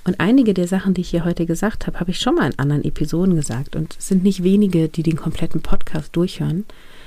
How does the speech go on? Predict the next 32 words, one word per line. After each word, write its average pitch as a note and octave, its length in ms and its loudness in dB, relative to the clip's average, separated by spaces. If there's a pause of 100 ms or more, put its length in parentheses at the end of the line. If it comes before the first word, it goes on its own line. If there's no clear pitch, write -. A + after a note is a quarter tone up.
(160)
Und F#3+ 60 2
ich F#3 100 -2
bin G#3 120 6
mir G3+ 100 4
sicher, A3+ 260 -4
es G#3 120 -8
trifft - 260 -6
dich - 140 -12
heute A3 240 -4
nochmal G#3 260 -4
auf - 180 -8
eine G3+ 120 -4
andere A3+ 340 -2
Art - 200 -10
und B2+ 180 -8
Weise, B2 360 -8
ja? C#3 300 -6 (220)
Und F3+ 260 0
hör G3 80 0
die G#3 140 0
Episode G3+ 400 -2
nochmal G3 300 -2
im F#3+ 100 -2
halben F#3+ 200 0
Jahr, G3 180 0
dann C#3+ 200 -4
hörst - 180 -6
du F3 80 -6
wieder F3 180 -2
was F3 200 -6
anderes F3 480 -4
raus. C3+ 280 -10